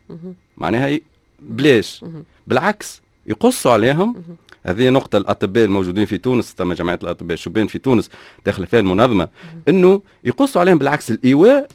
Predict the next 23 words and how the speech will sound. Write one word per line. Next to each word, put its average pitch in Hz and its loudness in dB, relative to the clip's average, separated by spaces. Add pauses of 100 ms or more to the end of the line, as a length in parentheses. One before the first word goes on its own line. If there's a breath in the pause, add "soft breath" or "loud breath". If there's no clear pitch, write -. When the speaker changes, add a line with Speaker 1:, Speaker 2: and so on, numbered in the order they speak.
(720)
Speaker 2:
والمعيشه، 208 0 (100)
معناها 120 -8
بخ-، 107 -16
انه 160 -4
ما 180 -2
يخ-، 170 -8
ما - -8
Speaker 1:
ماكلتكم 240 0
Speaker 2:
يخلصوش 233 0
في 208 0
Speaker 1:
بيتك 196 0
Speaker 2:
الجارد، 208 -2
Speaker 1:
معناتها. 156 -4
Speaker 2:
يخل-، 220 -6
يقصوا 147 -8
عليه 143 -8
الماكله 190 -8
والمبات، 143 -6
Speaker 1:
مهم. - -10
Speaker 2:
فهمت؟ 151 -14 (120)
Speaker 1:
مهم. 151 -16
Speaker 2:
ما 123 -8
عليناش. 117 -4